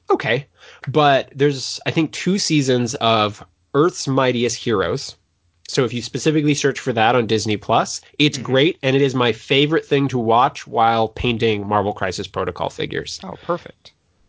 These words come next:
Speaker 1: Right, because you get a lot of comic booky style characters, and it has a similar feel where it's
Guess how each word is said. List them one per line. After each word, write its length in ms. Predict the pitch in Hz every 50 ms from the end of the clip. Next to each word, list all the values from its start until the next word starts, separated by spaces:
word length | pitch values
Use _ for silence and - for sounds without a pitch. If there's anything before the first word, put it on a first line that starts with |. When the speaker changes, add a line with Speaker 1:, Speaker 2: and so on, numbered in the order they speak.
| _ _
Speaker 1:
Right, 220 | - 131 131 143 139
because 220 | 139 139 170 160
you 60 | 165
get 120 | 151 180 175
a 40 |
lot 200 | 165 160 151 147
of 120 | 131 - -
comic 440 | - - - 127 131 139 139 - -
booky 320 | 143 135 - - 139 131
style 280 | 123 - - 127 123 120
characters, 520 | - - 120 120 123 120 - 139 135 120
and 80 | 127 127
it 80 | 113 -
has 280 | - 151 143 151 143
a 60 | 143
similar 540 | - - - - 139 139 131 127 123 117 113
feel 840 | 113 - - - - - - - - 151 139 135 143 156 170 175 170
where 200 | 147 131 131 127
it's 280 | 123 117 - - -